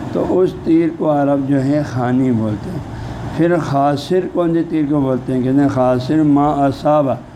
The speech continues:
وہ تیر ہے جو اصابت کرے، لگے،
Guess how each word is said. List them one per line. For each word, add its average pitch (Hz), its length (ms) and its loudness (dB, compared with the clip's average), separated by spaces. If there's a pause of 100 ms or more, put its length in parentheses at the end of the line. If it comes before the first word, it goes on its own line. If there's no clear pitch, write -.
(360)
وہ 156 280 2 (100)
تیر 165 260 4
ہے 156 220 2
جو 147 180 2
اصابت 139 680 0
کرے، 120 280 -2
لگے، 135 640 0